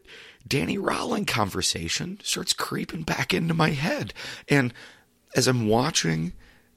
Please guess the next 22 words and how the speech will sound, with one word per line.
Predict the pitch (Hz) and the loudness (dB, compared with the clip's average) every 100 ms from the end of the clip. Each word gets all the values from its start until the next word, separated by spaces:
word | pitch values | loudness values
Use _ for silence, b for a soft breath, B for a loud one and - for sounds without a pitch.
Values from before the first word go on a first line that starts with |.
| - | -6
these | 120 110 - - | -2 0 0 0
two | - 151 | 0 0
people | 143 - 226 - 90 | 0 -4 -2 2 2
make | 85 110 113 82 | 4 2 2 0
love, | 98 127 85 - - b b b b b b b b b - | 2 2 0 -4 -8 b b b b b b b b b 2
I | |
start | - - - | 4 4 2
to | - 131 | 2 0
envision | 98 117 120 101 | 4 4 4 2
what | 101 - | 0 0
the | |
room | 90 90 151 127 | 0 2 2 0
would | 98 | -2
look | 90 - - | -2 -4 -4
like | 82 - | -4 -4
if | 90 | -4
it | 113 | -4
was | 92 78 | -2 0
splattered | - - - 123 147 113 98 80 | 2 0 2 4 6 6 2 0
with | 104 | -4
their | 104 92 | -2 -2
blood, | 80 - 82 185 131 - | -2 -6 -2 0 -2 -4